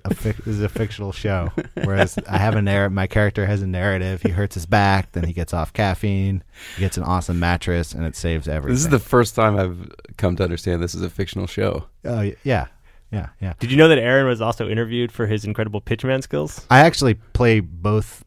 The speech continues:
Speaker 1: characters often on the show when I do interviews.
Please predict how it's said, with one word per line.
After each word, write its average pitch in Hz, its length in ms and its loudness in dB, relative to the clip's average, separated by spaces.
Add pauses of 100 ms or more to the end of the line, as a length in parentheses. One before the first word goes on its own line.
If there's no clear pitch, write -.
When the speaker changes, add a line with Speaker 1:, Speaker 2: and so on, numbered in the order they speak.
(140)
Speaker 1:
characters 90 760 -2
often 90 320 -4
on 90 140 -6
the 104 60 -6
show 104 360 -8 (1600)
when 104 120 -4
I 90 60 -2
do 87 140 -2
interviews. 80 680 -4